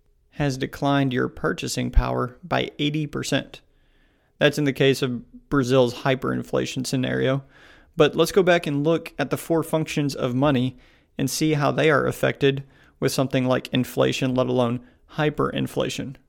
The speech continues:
First, looking at medium of exchange.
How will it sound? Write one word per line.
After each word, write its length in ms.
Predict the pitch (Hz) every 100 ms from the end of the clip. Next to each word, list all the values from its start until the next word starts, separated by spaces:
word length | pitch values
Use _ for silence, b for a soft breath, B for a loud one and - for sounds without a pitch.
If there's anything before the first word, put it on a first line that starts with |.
| _ _ _ _ _ _ -
First, 260 | 160 156
looking 300 | 147 139 139
at 80 | 135
medium 420 | 139 151 151 151
of 80 | 131
exchange. 760 | 131 - 135 127 110 - -